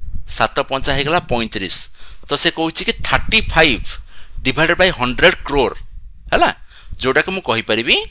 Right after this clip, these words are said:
ଶହେ ଭାଗରୁ ପଇଁତିରିଶ ଭାଗ ମାନେ ହେଲା ଥାର୍ଟି ଫାଇଭ୍ ଲାଖ୍ସ। So ଅପସନ୍ ବି ଆପଣଙ୍କର ଆସିବ କରେକ୍ଟ ଆନ୍ସର। ୱାନ୍ ଥାର୍ଟି ଏଇଟ୍ ନମ୍ବର କ୍ୱେଶ୍ଚିନ୍ର ଅପସନ୍ ବି ଆସିଲା କରେକ୍ଟ ଆନ୍ସର।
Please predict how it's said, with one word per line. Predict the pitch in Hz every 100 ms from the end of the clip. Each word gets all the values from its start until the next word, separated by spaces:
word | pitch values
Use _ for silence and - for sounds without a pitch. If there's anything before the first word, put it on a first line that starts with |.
| - - - -
ଶହେ | - 123 123 185
ଭାଗରୁ | 165 165 196
ପଇଁତିରିଶ | - 143 143 - 156
ଭାଗ | 156 -
ମାନେ | 269 131
ହେଲା | 139 -
ଥାର୍ଟି | - - 139
ଫାଇଭ୍ | 123 139 349 - - - - - - - - - - - - - - - - - -
ଲାଖ୍ସ। | 117 113 - - - - - - - - - -
So | - 147 381 - - -
ଅପସନ୍ | 104 - 160 127
ବି | 117
ଆପଣଙ୍କର | 120 - 110 104
ଆସିବ | - 190
କରେକ୍ଟ | - 104 98
ଆନ୍ସର। | 80 80 - - - - - - 101
ୱାନ୍ | 113 143
ଥାର୍ଟି | 120 113 131
ଏଇଟ୍ | 139
ନମ୍ବର | 131 131 -
କ୍ୱେଶ୍ଚିନ୍ର | 113 - 117 175
ଅପସନ୍ | 110 - 110
ବି | 101 98
ଆସିଲା | - -
କରେକ୍ଟ | 220 104 92 78
ଆନ୍ସର। | - -